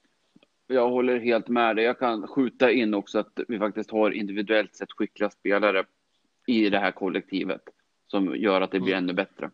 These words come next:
Speaker 2: Ja, jag tycker, eh, Peter var ju klok där som valde att titta utanför laget. Så om jag bara fortsätter med det så,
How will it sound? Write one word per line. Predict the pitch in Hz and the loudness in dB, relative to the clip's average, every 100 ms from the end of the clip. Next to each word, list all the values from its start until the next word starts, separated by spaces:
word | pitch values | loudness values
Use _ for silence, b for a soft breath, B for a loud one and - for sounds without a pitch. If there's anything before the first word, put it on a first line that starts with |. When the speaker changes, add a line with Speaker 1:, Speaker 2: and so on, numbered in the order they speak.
| _ b b b b b _ - _ | _ b b b b b _ -20 _
Speaker 2:
Ja, | 160 147 156 180 175 - | 4 6 8 6 2 8
jag | 170 170 | 8 8
tycker, | 190 185 - 175 160 151 156 151 151 147 156 | 6 4 4 6 6 8 8 8 8 4 2
eh, | 151 | 0
Peter | 160 165 147 147 | 2 0 0 0
var | 151 | 0
ju | |
klok | 151 180 170 139 - | 2 2 4 4 6
där | 165 147 | 8 8
som | 139 139 | 8 2
valde | 139 147 147 139 123 | 8 8 8 4 4
att | 123 | 2
titta | - 139 - 123 120 | -2 -6 0 0 2
utanför | 147 143 - 113 107 147 | 0 -2 2 2 2 6
laget. | 156 131 107 107 107 | 8 10 8 4 0
Så | 127 | 0
om | 127 | 4
jag | 131 | 6
bara | 139 135 | 6 4
fortsätter | 147 143 - 127 123 123 | 2 0 2 2 2 2
med | 131 | 4
det | 143 127 113 | 6 6 4
så, | - 120 117 - | 4 4 4 2